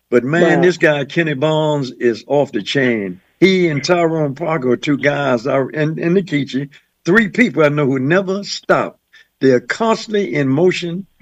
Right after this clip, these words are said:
Speaker 1: They're constantly doing something to make this world or this town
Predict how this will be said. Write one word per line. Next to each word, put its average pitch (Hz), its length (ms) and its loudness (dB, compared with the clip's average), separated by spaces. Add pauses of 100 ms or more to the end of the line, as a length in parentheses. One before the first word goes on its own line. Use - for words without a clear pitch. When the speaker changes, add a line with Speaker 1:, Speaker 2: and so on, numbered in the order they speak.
Speaker 1:
They're 135 180 0
constantly 151 520 -4
doing 160 260 0
something 147 340 0
to 123 80 0
make 139 280 -2
this 139 180 -6
world 131 400 -2
or 123 120 0
this 127 220 -4
town 107 480 -6